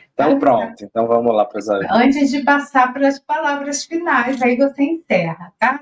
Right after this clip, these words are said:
Speaker 2: Thiago?
Speaker 1: Tá bom.
Speaker 2: Lembrando que amanhã, as duas lives de amanhã, elas não acontecerão,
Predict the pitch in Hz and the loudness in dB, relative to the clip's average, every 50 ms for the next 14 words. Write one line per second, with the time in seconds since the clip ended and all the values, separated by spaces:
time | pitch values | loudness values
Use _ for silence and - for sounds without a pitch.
0 | - - - - - 170 170 170 175 175 180 185 - - - - 226 - - 85 | -10 -18 -8 -4 -2 -2 -2 -2 -4 -4 -6 -8 -2 2 2 2 2 2 -2 -6
1 | - - - - 339 320 294 285 277 269 233 - - 277 269 277 277 277 285 277 | -6 -10 -8 -4 -4 0 2 2 2 2 0 -2 0 0 0 2 0 0 2 2
2 | 269 247 247 254 294 320 311 285 240 226 - 190 - _ _ _ _ _ _ _ | 4 6 6 6 4 4 2 2 0 0 -4 -8 -14 _ _ _ _ _ _ _
3 | - 220 247 240 233 - 349 415 427 415 - 269 254 254 247 254 233 220 220 214 | -2 -2 0 0 0 2 2 4 4 2 2 2 4 4 4 4 2 0 -2 0
4 | 226 233 233 240 247 240 240 240 240 269 311 320 311 277 254 - 233 240 262 262 | 2 2 4 6 4 4 4 2 0 2 2 2 2 0 -2 0 0 0 0 0
5 | 302 285 285 277 277 277 330 349 381 381 381 381 381 370 359 339 320 311 285 269 | -2 0 4 6 6 6 6 6 4 4 2 0 -2 -4 -4 -2 -2 -2 -2 -2
6 | - 339 339 349 294 240 233 240 254 285 359 - | -2 -2 0 0 2 2 2 2 2 0 -2 -4